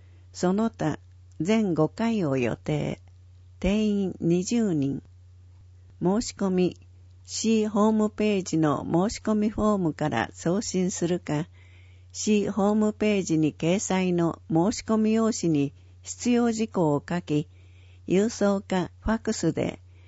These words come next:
七月二十一日木曜日必着で。郵便番号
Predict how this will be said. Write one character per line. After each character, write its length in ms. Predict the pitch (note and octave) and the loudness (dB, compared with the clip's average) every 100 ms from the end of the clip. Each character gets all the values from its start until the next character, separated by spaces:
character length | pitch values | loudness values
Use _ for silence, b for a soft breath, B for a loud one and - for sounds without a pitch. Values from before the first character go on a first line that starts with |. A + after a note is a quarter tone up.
| b | b
七 300 | F3+ F#3 G#3 | -2 0 2
月 300 | G#3+ G#3+ G3+ | 0 -2 0
二 200 | G#3 A3+ | 0 0
十 220 | A3 E3 | 2 2
一 260 | C#3 - F#3 | 2 0 0
日 300 | F#3 F#3+ E3 | 0 0 0
木 340 | D3+ D3 - | 0 -2 -2
曜 240 | A3 A3+ G#3+ | 0 0 0
日 220 | D3+ - | -2 -4
必 280 | - C#3+ C#3 - | -4 -4 -4 -4
着 320 | E3+ E3 D#3 | -4 -4 -6
で。 240 | D3 - - - b b b b b b b - | -4 -6 -10 -20 b b b b b b b -4
郵 240 | E3+ G#3+ | 2 2
便 280 | A#3 A#3 A3+ | 2 0 0
番 280 | G#3+ G#3 G3 | 0 0 0
号 420 | D3+ C#3+ C#3 - | 0 0 0 -4